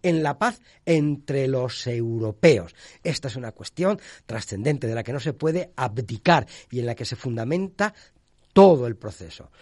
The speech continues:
Eh, por lo tanto, ahí hay que hacer pedagogía. Fíjese usted si nos falta pedagogía, que en España, incluso alguna mente calenturienta desde el punto de vista político, ni más ni menos, que se le ocurre, eh, poner en marcha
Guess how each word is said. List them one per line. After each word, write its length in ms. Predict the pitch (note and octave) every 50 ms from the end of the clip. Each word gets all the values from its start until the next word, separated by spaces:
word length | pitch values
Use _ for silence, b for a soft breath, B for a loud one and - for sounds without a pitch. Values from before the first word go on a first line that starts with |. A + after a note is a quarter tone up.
| b b b
Eh, 460 | - C#3+ E3 F#3 G3+ G3 D#3 B2 G#2 - _ _ _ _
por 140 | - A2 G#2+
lo 60 | -
tanto, 260 | - E3 E3 - A3+
ahí 180 | B2 A#2+ C#3 D3
hay 80 | D#3
que 80 | C#3+ C3
hacer 260 | G#2 - F3+ F3+ D3+
pedagogía. 960 | - - D3 C3 B2 A#2+ A2 A2+ G2 G2+ G2+ F#2+ - - F#3+ A3 F3 A2+ - b b b b b b b b b b
Fíjese 360 | - C#3+ B2+ - C#3 - -
usted 160 | - - D#3+
si 160 | D#3 - C#3
nos 160 | A#2+ G#2 G2 -
falta 400 | - C#3+ D3+ C#3 - - G#2 F2
pedagogía, 840 | _ - A2+ G#2+ G#2 F#2+ G2 A2+ A#2+ B2 B2+ - - D3+ E3 E3+ E3 B B B B B
que 120 | - C#3 A2
en 100 | G2 F#2+
España, 640 | F#2+ - - _ - C3+ C#3 C3 A#2+ B2 D#3 F#3 - b b b b b b
incluso 760 | - A#2 G#2+ G#2 G2+ - - B2+ C3+ C3 A2 - D3 E3+ E3 b b b b -
alguna 480 | A2 G2+ G2+ G2+ G2+ A2+ A#2+ B2 A#2
mente 400 | A2+ B2+ C#3 C#3 B2+ B2 - A2
calenturienta 800 | F#2+ A2+ G#2+ G#2+ G#2 G#2 G2 - A2 A#2 E3+ F3+ E3+ - - G2+
desde 140 | F#2+ F2 F2
el 40 |
punto 220 | F#2 A2 G#2 G#2 G#2
de 40 | G#2+
vista 240 | G2+ - B2+ A#2+
político, 580 | - D3+ D3+ D#3+ D#3+ E3 E3+ C#3 F3+ G3 G#3 - -
ni 180 | B2+ A2+ G2
más 240 | F#2+ F#2+ A2+ G#2+ -
ni 60 | B2+
menos, 300 | C3 D3 D#3 E3 F#3 F3 B B B B
que 120 | - G#2+
se 140 | - - B2+
le 120 | C3 C#3 D3+
ocurre, 440 | D3 - C#3 C3+ B2 C3 F3+ G3 b b b b b
eh, 320 | B2+ A2+ A2 G#2+ G#2+ G2+ G2+ -
poner 300 | A#2 A2+ A2+ A#2+ B2+ C3+
en 160 | C3+ C#3 C3+
marcha 480 | B2+ C3+ C#3 B2 - - - F#3+ G3+